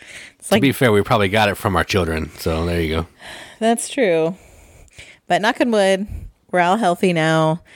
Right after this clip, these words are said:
Speaker 1: And we are getting back to finally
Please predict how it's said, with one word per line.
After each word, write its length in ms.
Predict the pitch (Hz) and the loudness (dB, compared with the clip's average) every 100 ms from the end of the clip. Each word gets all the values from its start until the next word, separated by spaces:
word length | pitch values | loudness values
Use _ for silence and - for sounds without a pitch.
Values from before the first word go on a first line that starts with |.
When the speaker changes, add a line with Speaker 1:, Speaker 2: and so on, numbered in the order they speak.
| - - - _ - | -20 -20 -20 _ -4
Speaker 1:
And 160 | 165 180 | 0 2
we 100 | 220 | 0
are 80 | |
getting 380 | 190 196 202 214 | 0 0 2 2
back 400 | 180 202 185 - | 2 2 0 -2
to 160 | - 170 | -2 -2
finally 1040 | - 170 170 202 175 165 151 147 165 202 | 0 0 2 2 2 2 2 0 -2 -6